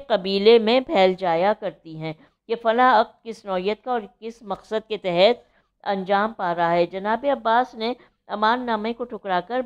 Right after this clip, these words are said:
बाप के मकसद की लाज रख ली और ये वाज़े कर दिया कि दौलत दुनिया या इक़्तिदार मादी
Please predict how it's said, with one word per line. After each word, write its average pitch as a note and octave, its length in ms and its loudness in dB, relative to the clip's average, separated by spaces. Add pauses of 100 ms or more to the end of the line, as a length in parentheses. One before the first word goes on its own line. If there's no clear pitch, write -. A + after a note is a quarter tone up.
बाप A3 280 -2
के B3 100 -14
मकसद G3+ 340 -10
की G3 160 -14
लाज F#3 360 2
रख A3 200 -8
ली B3 220 -10 (340)
और G3+ 160 -2
ये A3+ 180 0
वाज़े F#3+ 380 0
कर A3 200 -8
दिया G3 320 -4
कि A#3+ 180 -8
दौलत F#3+ 520 0 (640)
दुनिया G3+ 420 -2 (360)
या A3+ 120 -2
इक़्तिदार A3 680 2 (180)
मादी F#3+ 500 -2